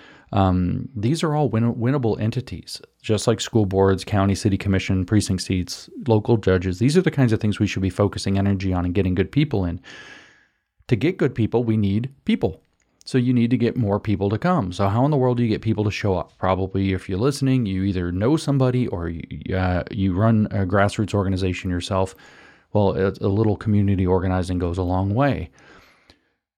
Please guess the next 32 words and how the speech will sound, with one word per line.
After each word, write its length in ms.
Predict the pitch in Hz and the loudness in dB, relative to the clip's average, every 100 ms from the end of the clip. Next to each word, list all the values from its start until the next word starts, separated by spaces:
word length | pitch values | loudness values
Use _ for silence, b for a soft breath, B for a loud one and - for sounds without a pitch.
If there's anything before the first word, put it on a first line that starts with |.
| _ _ | _ _
You 120 | 120 | 0
get 200 | 107 160 | 0 0
people 360 | - 180 170 160 | 0 0 2 2
involved 560 | 135 101 110 107 104 | 2 2 2 2 2
and 120 | 104 98 | 0 -2
you 60 | |
get 200 | 92 135 | 0 0
them 160 | 147 135 | 2 2
informed. 540 | 131 - 101 98 95 | 0 0 0 2 0
And 300 | 98 98 110 | -2 -2 0
most 220 | 117 131 | 0 2
importantly, 340 | 131 123 113 101 | 2 2 0 0
you 60 | |
get 140 | 107 - | 0 -2
them 180 | 107 101 | -2 0
willing 420 | 107 135 160 160 | 0 0 0 -2
to 80 | 131 | -2
show 380 | - 139 120 | -2 -2 0
up 240 | 101 104 - | 0 -2 -4
to 240 | - 113 110 | -6 -2 -2
the 120 | 104 | 0
meetings 480 | 92 113 143 151 131 | 0 0 2 2 2
or 140 | 107 | 2
elections 580 | 98 101 104 - 107 98 | 2 2 -2 -2 -2 -2
where 160 | 95 85 | -4 -2
these 400 | 104 110 101 - _ | -2 -2 -2 -10 _
people 520 | - 110 - 107 - 98 | -2 -2 2 0 0 0
are 180 | 95 | 2
voted 360 | 92 92 90 92 | 2 0 0 -2
in, 220 | 101 87 | -2 -2
whether 260 | 90 87 80 | -4 -4 -6
it's 200 | 76 | -10